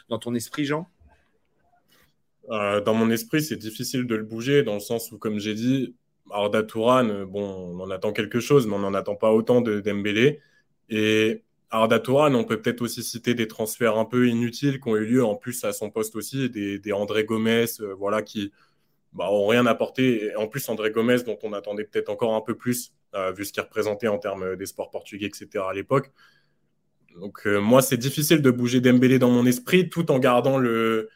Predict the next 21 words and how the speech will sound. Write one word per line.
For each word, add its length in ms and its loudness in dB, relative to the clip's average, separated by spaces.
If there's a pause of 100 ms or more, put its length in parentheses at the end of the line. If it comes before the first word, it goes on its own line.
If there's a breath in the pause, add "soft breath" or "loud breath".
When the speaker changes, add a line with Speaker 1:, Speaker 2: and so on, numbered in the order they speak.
(260 loud breath)
Speaker 2:
tout 200 -6
en 60 2
gardant, 520 0
euh, 360 -2 (220)
en 180 -4
tête 280 4
que 140 -6
ça 160 -4
peut 160 -4
devenir 320 -2
un 80 0
top. 300 0
Mais 180 -2
là, 300 4
au 100 2
jour 280 -4
J, 340 -2
là, 180 0
tout 120 -14
de 40 -14
suite, 260 -6